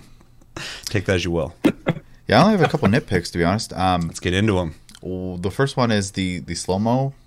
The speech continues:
Speaker 2: that happens 'cause, you know, it's Sniper Elite. Um, they were, <laughs> they're always a little jarring anyways when you're playing a multiplayer version that, that does that zoom in for
Speaker 1: Mm-hmm.
Speaker 2: headshots and stuff.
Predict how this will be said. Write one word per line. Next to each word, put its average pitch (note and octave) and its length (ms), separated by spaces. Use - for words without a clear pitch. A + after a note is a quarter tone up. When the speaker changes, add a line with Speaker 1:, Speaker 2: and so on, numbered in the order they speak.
Speaker 2:
that F#2+ 260
happens G#2+ 420
'cause, F#2 300
you F2 80
know, D#2 100
it's F2 140
Sniper F2+ 280
Elite. F#2 380
Um, C#2+ 380
they A2+ 80
were, E2 260
<laughs> - 480
they're G2+ 120
always D#3+ 340
a B2 40
little A2 180
jarring E2+ 440
anyways C#2+ 540
when E2 120
you're D2 80
playing E2 180
a D#2+ 40
multiplayer C#2+ 640
version D2 400
that, - 240
that D#2 140
does D#2 140
that D2 140
zoom E2 320
in F2 220
for - 180
Speaker 1:
Mm-hmm. G2 100
Speaker 2:
headshots G2 200
and G#2 80
stuff. A2+ 280